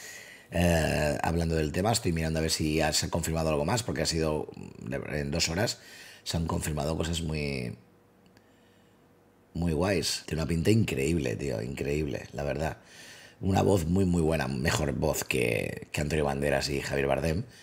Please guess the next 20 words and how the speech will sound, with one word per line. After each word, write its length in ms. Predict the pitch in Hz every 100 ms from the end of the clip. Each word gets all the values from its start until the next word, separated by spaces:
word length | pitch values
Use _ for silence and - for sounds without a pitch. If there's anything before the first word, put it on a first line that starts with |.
| -
que 80 | 73
a 40 |
lo 40 | 62
mejor, 300 | - 67 - - -
no 160 | 64
sé, 180 | - 67 - -
a 60 | 55
lo 40 |
mejor 220 | 58 - 69
actuando 340 | - 71 71
son 160 | 73 71
mejores, 320 | - 73 82
pero 300 | - 64 - - - - - -
realmente 720 | 92 78 73 76 87 87 -
la 160 | - 80
voz 340 | 80 82 - - -
creo 160 | - 80
que 80 | 80
es 100 | 76
im-, 280 | 76 71